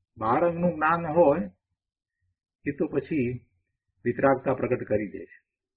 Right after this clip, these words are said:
એ તો સમ્યક દ્રષ્ટિ હોય અને પછી આગળ વધીને એ તો શ્રેણી પણ ચડે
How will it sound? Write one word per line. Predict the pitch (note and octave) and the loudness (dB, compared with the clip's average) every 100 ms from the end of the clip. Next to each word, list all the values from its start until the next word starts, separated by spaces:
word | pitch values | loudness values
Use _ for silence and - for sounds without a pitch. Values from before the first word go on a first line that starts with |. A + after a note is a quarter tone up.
| _ _ _ _ _ _ _ _ _ - | _ _ _ _ _ _ _ _ _ -16
એ | B2 | -8
તો | C#3 | -6
સમ્યક | C3+ A#2 A2+ C3 | -6 -6 -4 -4
દ્રષ્ટિ | A#2+ - - G#2+ | -4 -6 -4 -2
હોય | A#2 E3 - _ _ _ _ _ _ - | 0 0 -4 _ _ _ _ _ _ -8
અને | B2 | -8
પછી | A2 G#2 C#3+ C3 B2 | -6 -6 -2 -2 -2
આગળ | - A#2 A#2 G#2+ | -2 -2 0 0
વધીને | G2+ C#3 C3 D#3+ F#3 - _ _ _ _ _ _ _ _ _ _ _ - | 0 2 2 0 -2 -8 _ _ _ _ _ _ _ _ _ _ _ -10
એ | |
તો | - B2 | -2 -2
શ્રેણી | - G#2 A#2+ B2+ | -2 -2 0 0
પણ | C3+ | 0
ચડે | C3 A#2+ | 2 4